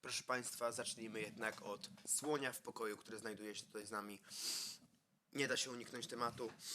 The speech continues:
Jest to z nami świnia Makarena. Szuka domu, dzielnego rolnika, który będzie w stanie zna-, znaleźć czas i miejsce dla tej pięknej lochy. Świnia jest szczepiona, nie gryzie,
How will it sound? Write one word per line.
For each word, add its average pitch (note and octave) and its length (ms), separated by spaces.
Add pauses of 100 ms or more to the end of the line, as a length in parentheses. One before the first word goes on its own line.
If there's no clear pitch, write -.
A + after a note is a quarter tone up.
(420)
Jest - 440
to A2 320 (200)
z - 100
nami G#2 380 (1080)
świnia A#2+ 320
Makarena. A2 540 (680)
Szuka C#3+ 600 (260)
domu, A#2 520 (460)
dzielnego A#2+ 420
rolnika, A2+ 400
który - 260
będzie G#2+ 260
w - 40
stanie A2 300
zna-, A#2 280 (160)
znaleźć A2 560
czas G#2 400
i G#2 80
miejsce A2 560 (560)
dla G#2 400
tej G2+ 180
pięknej G#2+ 380
lochy. G#2+ 440 (640)
Świnia B2 440
jest A2+ 300
szczepiona, A#2 760 (160)
nie A#2+ 220
gryzie, A2 560